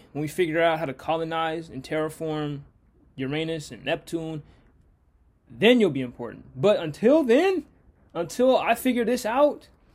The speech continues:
you're not important. You're just not as important. And that's fine. Like, people gotta understand, like, it's okay to be, like, not as important. You know?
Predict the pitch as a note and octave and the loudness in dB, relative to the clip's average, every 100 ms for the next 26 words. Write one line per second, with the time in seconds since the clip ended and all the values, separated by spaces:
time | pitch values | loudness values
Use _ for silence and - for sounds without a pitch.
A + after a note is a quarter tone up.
0 | _ _ _ _ _ C3+ A#2 G2+ - - | _ _ _ _ _ -12 -12 -16 -20 -20
1 | - _ _ _ _ _ _ _ _ _ | -20 _ _ _ _ _ _ _ _ _
2 | _ B2+ B2+ - A#2 A2 A2+ - C3+ C#3 | _ -14 -14 -14 -14 -16 -16 -16 -16 -18
3 | _ _ _ _ B3 D4+ C4 - C#4 D#4+ | _ _ _ _ 0 0 -2 -4 -2 0
4 | C#4+ F3 - - _ - G#3 B3+ C4 A3+ | 0 0 -6 -16 _ -6 -4 0 0 0
5 | A3+ G#3 A3+ G#3+ F#3 D#3 - G#3+ - F#3+ | -2 -4 -6 -4 -6 -6 -8 -6 -2 -4
6 | D3+ - F3+ F#3 F3+ C#3 A#2 _ - D3+ | -4 -10 -6 -4 -4 -6 -10 _ -8 -8
7 | B2+ D#3+ D#3 C#3+ C3 C3 C#3+ C#3 C3 B2 | -4 -2 0 0 -4 -4 0 0 -2 -6
8 | - A2+ G2+ - _ _ _ _ _ _ | -14 -16 -16 -20 _ _ _ _ _ _
9 | - F3+ G#3 A3 | -2 0 0 -2